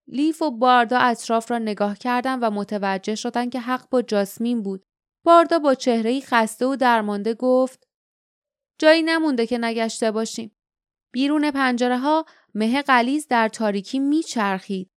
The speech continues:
پیکرهای سایه‌وار سرگردان بودند.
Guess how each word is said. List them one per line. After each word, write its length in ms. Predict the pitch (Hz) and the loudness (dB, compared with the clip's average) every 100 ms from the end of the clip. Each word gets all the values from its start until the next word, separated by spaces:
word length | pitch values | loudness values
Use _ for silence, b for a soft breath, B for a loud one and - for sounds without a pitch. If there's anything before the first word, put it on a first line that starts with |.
| _ _ _ | _ _ _
پیکرهای 800 | 247 220 240 214 214 233 220 226 | 0 0 2 2 2 0 0 -2
سایه‌وار 720 | 233 247 208 202 196 208 214 | -2 0 0 0 -2 2 2
سرگردان 920 | 220 - 254 247 240 247 240 254 254 214 | 0 -4 -2 -2 2 2 2 0 0 -2
بودند. 460 | 190 196 190 190 | -4 -4 -6 -8